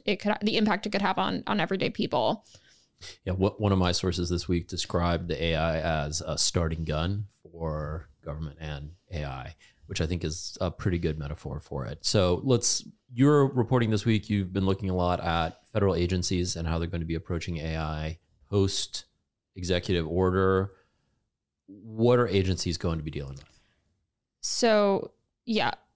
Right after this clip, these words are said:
Speaker 1: a whole range of agencies <laughs> are, are called up to do stuff related to A I, um, because of this executive order. So there are, you know, again, it is twenty, nearly twenty thousand words long. So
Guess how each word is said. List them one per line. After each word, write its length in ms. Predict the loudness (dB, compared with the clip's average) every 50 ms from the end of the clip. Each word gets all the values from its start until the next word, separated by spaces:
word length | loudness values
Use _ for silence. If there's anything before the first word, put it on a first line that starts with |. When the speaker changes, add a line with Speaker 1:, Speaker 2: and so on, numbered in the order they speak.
| _ _ 0
Speaker 1:
a 120 | 0 0
whole 680 | 0 2 4 6 6 8 8 8 8 8 6 6 4 2
range 380 | 2 2 2 4 4 4 4 4
of 140 | 4 2
agencies 720 | 2 0 0 4 4 4 4 4 2 4 4 6 4 6 4 4
<laughs> 80 | 4
are, 200 | 4 4 4 4 4
are 140 | 2 0
called 320 | 0 0 0 2 2 2 2
up 140 | 0 0 -2
to 100 | -4 -2
do 160 | 0 0 0
stuff 320 | 0 2 0 0 0 0
related 340 | 0 0 2 2 0 0 0
to 200 | 0 0 0 0
A 180 | 0 0 0 2
I, 520 | 2 2 2 2 2 2 2 0 0 0 0
um, 460 | 0 2 2 2 0 0 -2 -4 -6 -8 -10 -16 -16 -6 -4
because 260 | 0 2 2 4 4
of 80 | 4 2
this 160 | 2 0 2
executive 500 | 0 2 2 0 0 0 -2 -2 -2 0
order. 400 | 0 2 2 4 4 4 2 2
So 160 | 2 2 2
there 160 | 2 4 2
are, 240 | 4 2 2 0 -2 -8 -16 -20 -8 -4
you 140 | -2 -2
know, 180 | 0 0 -2 -2
again, 240 | -2 -2 -2 -2 -2
it 80 | -2 -2
is 140 | -2 -2 -4
twenty, 420 | -2 0 0 0 2 0 -2 -4 _ -2
nearly 300 | 0 2 2 2 0 0
twenty 240 | 0 0 0 0
thousand 320 | 0 0 0 2 2 2 2
words 240 | 2 2 0 0 0
long. 280 | 2 2 2 0 0
So 520 | -2 0 2 2 2 4 2 2 0 -2